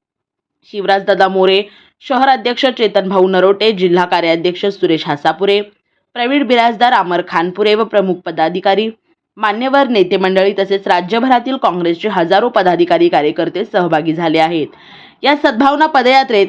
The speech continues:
सोलापूर शहर जिल्ह्यातून शहर अध्यक्ष चेतन भाऊ नरोटे, जिल्हा कार्याध्यक्ष सुरेश हासापुरे, प्रदेश सचिव संजय हेमगड्डी, माजी महापौर आरिफ शेख, प्रदेश चिटणीस विनोद भोसले, सुभाष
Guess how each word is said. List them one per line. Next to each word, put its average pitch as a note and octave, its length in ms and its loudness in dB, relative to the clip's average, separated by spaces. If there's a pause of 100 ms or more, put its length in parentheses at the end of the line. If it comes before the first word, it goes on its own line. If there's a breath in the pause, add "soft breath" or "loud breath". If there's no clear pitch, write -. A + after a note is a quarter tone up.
(360 loud breath)
सोलापूर C#4 480 2
शहर B3 320 2 (220)
जिल्ह्यातून A#3 520 0
शहर B3 320 2
अध्यक्ष A#3+ 420 0
चेतन G#3+ 420 0
भाऊ G3 220 2
नरोटे, G3 440 2 (440 loud breath)
जिल्हा B3 280 4
कार्याध्यक्ष A#3 580 0
सुरेश F#3+ 420 2
हासापुरे, G#3 540 0 (340 loud breath)
प्रदेश A#3+ 360 0
सचिव C4 360 0
संजय F#3+ 340 0
हेमगड्डी, F#3+ 600 2 (300 loud breath)
माजी G#3+ 300 0
महापौर B3+ 420 0
आरिफ F3+ 400 -2
शेख, A3 160 2 (420 soft breath)
प्रदेश B3+ 340 2
चिटणीस C4 420 0
विनोद F#3+ 320 2
भोसले, F#3+ 440 0 (380 soft breath)
सुभाष G#3+ 320 -2